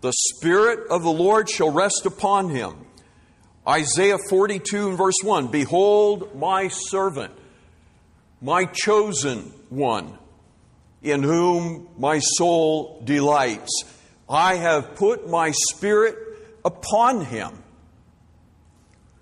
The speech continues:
And then the text that Jesus quoted in the synagogue in Nazareth that almost got him killed, recorded for us by Luke.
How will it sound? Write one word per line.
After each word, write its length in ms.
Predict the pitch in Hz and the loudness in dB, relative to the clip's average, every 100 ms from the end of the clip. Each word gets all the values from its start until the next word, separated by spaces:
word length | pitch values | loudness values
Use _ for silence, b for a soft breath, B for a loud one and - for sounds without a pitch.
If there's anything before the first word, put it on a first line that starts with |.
| _ - | _ -2
And 200 | 156 180 | 0 0
then 180 | 247 | 0
the 120 | 220 170 | 0 -2
text 580 | - - 226 240 - 151 | -6 -2 0 0 -4 -4
that 180 | 160 | -4
Jesus 460 | 117 160 220 170 175 - | -4 -6 -6 -6 -6 -8
quoted 600 | - 226 247 208 160 156 | -4 2 2 0 -4 -4
in 480 | 160 180 185 190 185 b b | -6 -6 -6 -8 -14 b b
the 100 | 151 | -6
synagogue 800 | 160 - 240 240 156 151 156 165 | -4 -2 -2 -2 0 2 2 2
in 200 | 175 185 | -2 -4
Nazareth 720 | 185 202 226 - 127 90 - | -2 0 0 0 -4 -6 -8
that 160 | 135 135 | -6 -2
almost 420 | 151 202 180 - 127 | 0 0 -2 -4 0
got 240 | 135 143 | 2 2
him 140 | 147 | -2
killed, 640 | 147 226 277 220 226 - - - - b b b b b b b - | -8 0 2 2 0 -6 -16 -20 -20 b b b b b b b -8
recorded 520 | 135 147 180 185 185 | -6 -2 0 2 0
for 320 | - 147 135 | -2 0 0
us 140 | 147 - | 0 -2
by 200 | 165 160 | 0 0
Luke. 560 | 196 277 - - - | 0 -2 -2 -8 -16